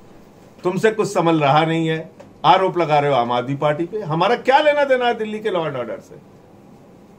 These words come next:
तुम्हारे हाथ में है law and order, तुम्हें संभालना पड़ेगा, तुम्हें ठीक करना पड़ेगा। जो छात्रों के साथ कल हुआ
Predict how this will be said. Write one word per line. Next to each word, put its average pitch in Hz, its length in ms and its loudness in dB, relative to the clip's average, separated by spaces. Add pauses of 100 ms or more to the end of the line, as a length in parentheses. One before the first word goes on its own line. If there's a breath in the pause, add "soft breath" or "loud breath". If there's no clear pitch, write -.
(160)
तुम्हारे 196 380 4
हाथ 233 220 0 (100)
में 233 100 -2
है 208 140 0
law 190 120 2
and 156 140 0
order, 120 300 -6 (840)
तुम्हें 226 200 2
संभालना 214 440 2
पड़ेगा, 180 360 0
तुम्हें 220 280 -2
ठीक 214 240 -8
करना 180 240 0
पड़ेगा। 117 400 -6 (800)
जो 240 280 8
छात्रों 202 580 -4
के 208 140 -6
साथ 185 380 -2
कल 160 120 0
हुआ 202 440 2